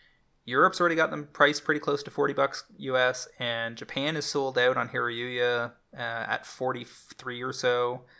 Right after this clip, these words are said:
on the English, and they've got the Japanese ones priced at forty-five. That's probably a buy, but there's only, like, one copy sitting there anyway. Um,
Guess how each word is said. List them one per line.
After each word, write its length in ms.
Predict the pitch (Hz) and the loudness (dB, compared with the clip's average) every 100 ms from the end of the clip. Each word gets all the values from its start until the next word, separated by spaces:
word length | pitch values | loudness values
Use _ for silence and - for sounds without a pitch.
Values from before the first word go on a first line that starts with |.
| _ 120 | _ -4
on 120 | 117 | -4
the 80 | 113 | -4
English, 500 | 120 131 127 127 123 | -6 0 2 2 -2
and 100 | 113 | -4
they've 100 | 120 | -2
got 140 | 117 | -2
the 60 | 117 | 0
Japanese 540 | 117 117 123 120 113 | 0 0 -2 -8 -6
ones 200 | 120 117 | -8 -8
priced 280 | - 117 - | -4 -2 -4
at 60 | |
forty-five. 760 | - 123 117 - 110 113 113 113 | -6 -6 -6 2 4 4 2 0
That's 180 | 113 - | -2 0
probably 380 | 120 117 117 117 | -4 -4 -6 -8
a 80 | |
buy, 300 | 113 110 117 | 0 2 2
but 100 | 113 | 0
there's 100 | 113 | -8
only, 140 | 117 107 | -12 -8
like, 180 | 107 - | -10 -8
one 160 | 107 | -10
copy 280 | - 110 107 | 2 2 2
sitting 240 | 113 113 110 | -6 -8 -6
there 160 | 110 | -8
anyway. 360 | 110 120 120 127 _ - - - - _ - | -6 -8 -8 -10 _ -20 -20 -20 -20 _ -6
Um, 580 | 110 107 110 113 - | -2 0 -2 -8 -16